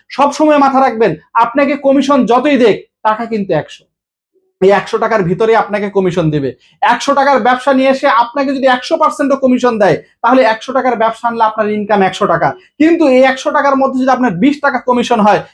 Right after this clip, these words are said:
কিন্তু আপনি একশো টাকা না এনে যদি এক হাজার টাকা নিয়ে আসেন, তাহলে আপনার ইনকাম কত? যদি দশ হাজার টাকা নিয়ে আসেন, যদি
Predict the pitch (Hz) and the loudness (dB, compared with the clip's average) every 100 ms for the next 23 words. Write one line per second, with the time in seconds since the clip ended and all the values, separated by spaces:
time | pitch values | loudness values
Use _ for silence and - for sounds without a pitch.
0 | - 277 262 247 254 247 - 277 269 240 | -6 0 0 2 0 -2 -2 -4 -2 0
1 | 247 254 254 254 208 - 262 269 254 254 | 2 2 0 0 0 0 -2 -2 0 -2
2 | 240 240 233 277 311 _ - 214 220 208 | 0 -2 -2 -8 -10 _ -6 -2 2 0
3 | 196 190 190 190 175 147 - _ _ _ | 0 0 0 0 -2 -4 -10 _ _ _
4 | _ 190 285 240 233 240 285 294 294 285 | _ 0 2 4 2 2 0 0 0 0
5 | 277 269 262 302 311 _ 247 294 | 0 0 -2 -10 -12 _ -2 0